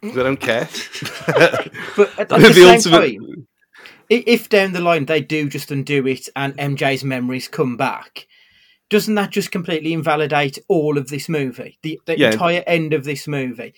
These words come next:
Speaker 2: makes
Speaker 1: And
Speaker 2: that
Speaker 1: the,
Speaker 2: worthwhile. Un-,
Speaker 1: the
Speaker 2: uh,
Speaker 1: cracks
Speaker 2: not
Speaker 1: that
Speaker 2: worthwhile. Yeah.
Speaker 1: the cracks would have to start appearing again, and that's, things would start have to unraveling properly, like you said it would, because things are permanent. But you're talking about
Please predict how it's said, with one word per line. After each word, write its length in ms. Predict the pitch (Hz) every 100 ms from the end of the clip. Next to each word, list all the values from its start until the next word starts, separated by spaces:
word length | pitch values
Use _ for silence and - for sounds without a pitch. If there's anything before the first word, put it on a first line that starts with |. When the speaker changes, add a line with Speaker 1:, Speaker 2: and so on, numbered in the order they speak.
| - -
Speaker 2:
makes 240 | 139 135 -
Speaker 1:
And 100 | 117
Speaker 2:
that 140 | 113
Speaker 1:
the, 40 | 127
Speaker 2:
worthwhile. 560 | 131 127 139 127 131 - _ _
Un-, 100 | 175
Speaker 1:
the 80 | 139
Speaker 2:
uh, 40 | 131
Speaker 1:
cracks 180 | 139 151
Speaker 2:
not 100 | 139
Speaker 1:
that 100 | 131
Speaker 2:
worthwhile. 460 | 131 131 131 143 - _
Yeah. 200 | 127 123 -
Speaker 1:
the 80 | 131
cracks 340 | 139 127 -
would 60 | 127
have 140 | 120
to 80 | 120
start 240 | 131 110
appearing 460 | 92 120 110 110 110
again, 300 | 107 110 104
and 120 | 104
that's, 460 | 98 - - - _ _ _ _ _
things 180 | 123 113
would 80 | 107
start 260 | 123 113
have 160 | 113 110
to 200 | 113 101
unraveling 480 | 104 101 92 98 98
properly, 400 | - 123 - 98
like 220 | 107 101
you 60 | 107
said 180 | 120 117
it 120 | 117
would, 180 | 151 143 _ _ _ _ _ _ _ -
because 460 | 113 120 110 - _ _ -
things 220 | 135 120
are 40 |
permanent. 320 | - 123 131 135
But 60 |
you're 100 | 131
talking 220 | - 143
about 240 | 123 123